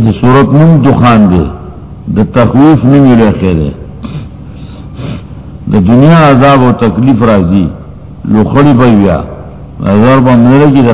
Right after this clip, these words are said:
قات او د لوګي د وجې نه. نوري نوم یې هم دا یې ښودلی دی. د سورت مقصد نفي د شفاعت ترتیباً په نفي د شرک فی الدعا او فی العبادت چې مخکونو سورتونو کې ذکر کړی ده.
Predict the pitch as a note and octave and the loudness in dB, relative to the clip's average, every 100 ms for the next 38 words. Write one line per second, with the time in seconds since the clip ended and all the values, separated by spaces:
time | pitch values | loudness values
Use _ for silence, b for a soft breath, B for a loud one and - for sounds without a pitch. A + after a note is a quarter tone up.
0 | G#2+ B2+ B2 B2 G2+ G#2+ G#2+ G2+ F#2+ F#2 | 0 0 2 2 2 2 2 0 0 0
1 | F2+ E2 C#2+ C2+ - - A#2 D3 D3+ C3 | 0 -2 -4 -8 -10 -4 0 2 2 2
2 | B2+ D3+ D#3 B2 A2 G2 F#2 D#2+ E2+ D#2+ | 4 4 4 4 2 2 2 0 -2 -2
3 | D#2 D2 C#2+ C#2 - - B B B B | -2 -4 -6 -8 -14 -18 B B B B
4 | B B - - G#2+ - B2+ D3 C3 C3+ | B B -12 -4 -4 0 2 2 2 2
5 | A#2 - C3 A2+ D#2 - - - - - | 0 -2 -2 -2 -2 -10 -16 -18 -18 -18
6 | - G2+ A#2 D#3 B2+ C#3 A#2+ - A2+ F#2 | -6 0 2 2 2 2 0 0 -2 0
7 | A2+ C3 C#3 - - - - - - - | 2 2 0 -2 -12 -16 -18 -20 -20 -20
8 | - - - A#2 A2 - A#2+ A2+ C3 D#3 | -20 -12 -2 0 0 0 2 2 2 2
9 | A#2+ B2 B2 C3+ A2+ A2+ A2+ F2+ C3 B2+ | 2 0 2 2 2 0 0 0 -2 -2
10 | G#2+ G2 E2+ G#2 A#2 C3 A#2 - G#2+ G#2 | -2 -2 0 2 2 2 0 0 -2 0
11 | G2 G#2 G#2+ C#3 - B2 A2 E2 A#2 A#2 | 0 0 2 0 0 0 0 0 0 2
12 | G#2+ G#2 G#2 G2 G2+ F2+ F#2 F2 E2+ F2 | 0 0 0 0 0 0 -2 -2 -2 -2
13 | D2+ E2+ D#2 D2 | -2 -2 -2 -4